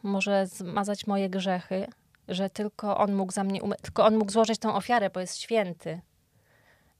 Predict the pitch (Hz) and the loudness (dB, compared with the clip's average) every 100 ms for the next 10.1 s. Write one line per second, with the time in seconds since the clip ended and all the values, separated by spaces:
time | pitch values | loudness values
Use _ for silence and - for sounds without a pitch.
0 | _ _ - 180 180 180 208 190 - 214 | _ _ -12 -8 -8 -6 -6 -6 -2 2
1 | 208 202 185 190 214 - 180 175 - 190 | 2 2 0 0 0 -2 -6 -4 -4 -6
2 | - 185 - 190 190 - 180 196 180 175 | -6 -8 -6 -8 -8 -8 -2 0 0 -2
3 | 175 170 - - - 196 - 185 196 170 | 0 -2 -2 -10 -8 -6 -4 -2 -2 -2
4 | - 185 196 180 185 185 196 180 175 175 | -4 -2 0 0 -2 -2 0 -2 -2 -6
5 | - 180 190 208 180 180 - 180 180 - | -4 -2 0 0 -2 -4 -6 -6 -6 -6
6 | 185 180 185 202 - 196 - 202 180 170 | -6 -6 -6 -8 -8 -6 2 2 2 -6
7 | 180 - - - 208 196 170 - - - | -10 -10 -10 -12 -18 -18 -14 -14 -12 -10
8 | 170 - - - - 254 185 185 190 196 | -10 -14 -20 -20 -20 -8 -6 -4 -4 -4
9 | 190 208 180 185 - 170 165 165 - - | -4 -2 -2 -4 -4 -4 -4 -8 -10 -10